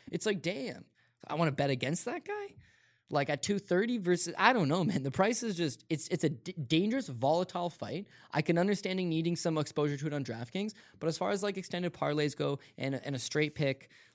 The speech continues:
like, I don't know. It would be a dog or pass, but your, your,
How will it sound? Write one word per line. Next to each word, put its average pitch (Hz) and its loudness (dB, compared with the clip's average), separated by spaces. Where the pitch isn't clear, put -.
like, 139 2
I 139 6
don't 117 0
know. 110 -8
It 151 0
would 165 6
be 165 6
a 156 6
dog 156 6
or 131 -2
pass, 117 -4
but 113 -8
your, 123 -2
your, 131 0